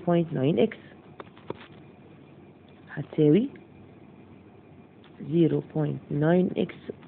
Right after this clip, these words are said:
ماينس ال فايف. مش ملاحظين هنا حاجة؟ مين أفيد لي؟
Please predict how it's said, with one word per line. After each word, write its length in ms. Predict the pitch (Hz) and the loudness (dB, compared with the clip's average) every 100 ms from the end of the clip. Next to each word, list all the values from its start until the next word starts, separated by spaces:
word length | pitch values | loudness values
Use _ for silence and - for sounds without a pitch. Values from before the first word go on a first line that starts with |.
| - | -6
ماينس 400 | 160 160 151 147 - | -2 0 2 0 -4
ال 80 | 165 | -8
فايف. 300 | - - - - - - - - - - - - - - 104 101 - - - - - - - - - | -8 -18 -18 -20 -20 -20 -20 -20 -20 -20 -20 -20 -20 -20 -20 -20 -20 -20 -20 -20 -20 -20 -20 -20 -12
مش 160 | 185 - | -8 -2
ملاحظين 400 | 220 214 240 320 | 0 0 0 2
هنا 180 | 294 226 | 4 4
حاجة؟ 300 | 190 202 175 - - - - - - - - - - - - - - 208 | 2 0 -2 -8 -20 -20 -20 -20 -20 -20 -20 -12 -10 -10 -14 -20 -8 0
مين 160 | 269 | 2
أفيد 420 | 320 226 208 185 | 2 4 4 4
لي؟ 140 | 147 | 2